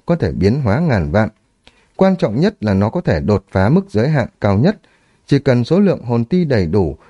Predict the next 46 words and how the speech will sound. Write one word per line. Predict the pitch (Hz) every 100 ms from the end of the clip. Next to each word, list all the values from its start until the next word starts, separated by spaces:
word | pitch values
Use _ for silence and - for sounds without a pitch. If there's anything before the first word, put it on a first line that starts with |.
| -
thì | 131 131
nó | 151
có | 208
thể | 151 101 -
không | 135 120
ngừng | 98 67 -
tăng | 117 104
cao. | 117 120 101 _ _ _ _ _ _ _ _ _ _ _ _ _
Vốn | - 117 160
dĩ | 180
hạn | 208 165 95
mức | 143 -
cao | 113 101
nhất | 143 226 - _
là | 135 131
phải | 107
căn | - 185
cứ | 170 156
vào | 196 110
hình | 110 95
thái | 101 110
biến | 151 123 208
thành | 135 92 73
mà | 78
quyết | 69 165
định. | 147 120 - _ - _ _ -
Nếu | 156
như | 208 202
dùng | 143 120
hồn | 123 117
ti | 113 180
của | 175 87
dị | 117 -
tiên | - 117 113
lưu, | 131 123 - _ -
bởi | 127
vì | 131
bản | 123 107 82
chất | 151 -
của | 101
nó | 98 107 214 - _
là | 135
mô | 139 190 196 196
phỏng | 87 -
thần | 98 76
nguyên, | 85 123